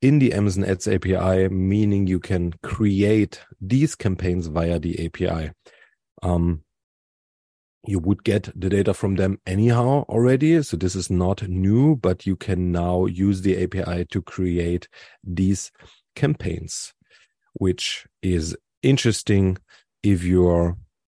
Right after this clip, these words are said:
uh, if you wanna scale these campaigns, uh, then obviously manual, the manual work, uh, is very time consuming,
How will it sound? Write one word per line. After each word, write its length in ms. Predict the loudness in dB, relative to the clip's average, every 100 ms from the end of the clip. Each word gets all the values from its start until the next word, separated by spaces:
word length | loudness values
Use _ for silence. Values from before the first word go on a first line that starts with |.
| _ _ _ _ _ _ _
uh, 220 | -6 -4 0
if 120 | 0
you 100 | 2
wanna 180 | 2 0
scale 360 | -2 -2 -2 -2
these 540 | -2 -2 -4 -10 -16 -10
campaigns, 800 | -8 -6 -4 -4 -4 -6 -12 -16 -12
uh, 360 | -10 -10 -12 -12
then 220 | -12 -12
obviously 580 | -10 -12 -14 -14 -14 -16 _ _ -14
manual, 680 | -8 -6 -6 -6 -6 -10 -14 _ -20 -20 _ _ _
the 120 | -2 2
manual 540 | 4 6 6 6 6
work, 540 | 4 2 2 0 -4 -20 _ _ _ _ _ _ _ _ _ -4
uh, 360 | -2 0 -2 0
is 440 | 2 2 0 -8 -12
very 460 | -4 -2 0 -2 -6 _ -2
time 200 | 0 0
consuming, 640 | -2 0 0 0 -2 -4